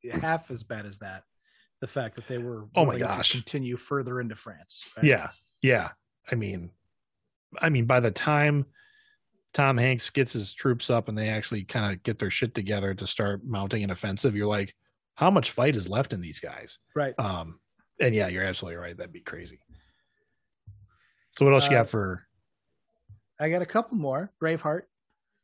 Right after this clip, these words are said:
Speaker 2: Yeah.
Speaker 1: Braveheart is one of my favorite movies of all time.
Speaker 2: Battle of
Speaker 1: The
Speaker 2: Hastings?
Speaker 1: Battle of,
Speaker 2: Uh,
Speaker 1: Battle of Stirling.
Speaker 2: Stirling, Stirling, okay.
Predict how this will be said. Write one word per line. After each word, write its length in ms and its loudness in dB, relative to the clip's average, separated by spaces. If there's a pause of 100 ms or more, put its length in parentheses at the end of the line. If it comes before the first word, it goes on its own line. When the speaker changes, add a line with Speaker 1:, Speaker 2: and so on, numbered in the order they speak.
(220)
Speaker 2:
Yeah. 300 8
Speaker 1:
Braveheart 120 -2
is 160 -8
one 120 -16
of 80 -12
my 80 -10
favorite 300 -8
movies 280 -8
of 100 -10
all 140 -4
time. 140 -2
Speaker 2:
Battle 240 6
of 60 6
Speaker 1:
The 60 6
Speaker 2:
Hastings? 840 0
Speaker 1:
Battle 240 -2
of, 80 -2
Speaker 2:
Uh, 120 -2
Speaker 1:
Battle 180 2
of 60 -10
Stirling. 460 -2 (220)
Speaker 2:
Stirling, 400 6
Stirling, 340 0
okay. 200 -10